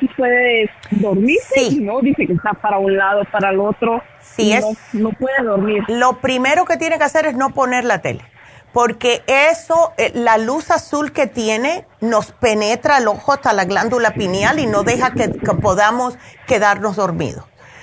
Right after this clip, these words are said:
Speaker 2: Entonces, nada, si quiere puede leer, que ponga, que lea un libro y eso le va a hacer mejor que ver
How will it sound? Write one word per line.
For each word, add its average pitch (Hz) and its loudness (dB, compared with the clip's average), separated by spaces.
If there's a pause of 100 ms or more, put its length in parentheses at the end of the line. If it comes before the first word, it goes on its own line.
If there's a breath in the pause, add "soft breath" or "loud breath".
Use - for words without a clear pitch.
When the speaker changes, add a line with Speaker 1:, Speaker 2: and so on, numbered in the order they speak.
(200 loud breath)
Speaker 2:
Entonces, 269 0
nada, 208 2
si 220 -6
quiere 320 2
puede 269 0
leer, 196 0
que 180 -2
ponga, 285 2
que 247 -2
lea 262 2
un 330 -2
libro 254 0
y 220 -4
eso 247 -2
le 214 -2
va 214 2
a 226 2
hacer 233 -4
mejor 214 -2 (360 loud breath)
que 226 0
ver 233 0